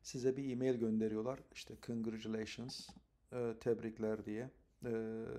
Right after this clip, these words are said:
"evaluasyonu geçtiniz." diye. Size bir sertifika gönderiyorlar.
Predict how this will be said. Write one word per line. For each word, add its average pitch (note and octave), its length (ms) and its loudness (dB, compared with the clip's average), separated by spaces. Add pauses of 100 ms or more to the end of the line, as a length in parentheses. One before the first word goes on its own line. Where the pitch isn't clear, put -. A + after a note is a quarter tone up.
(340)
"evaluasyonu A2 580 -2
geçtiniz." G#2+ 580 -4
diye. C3 200 -4 (640)
Size B2+ 360 4
bir A#2+ 60 2
sertifika B2 580 2
gönderiyorlar. A#2 720 2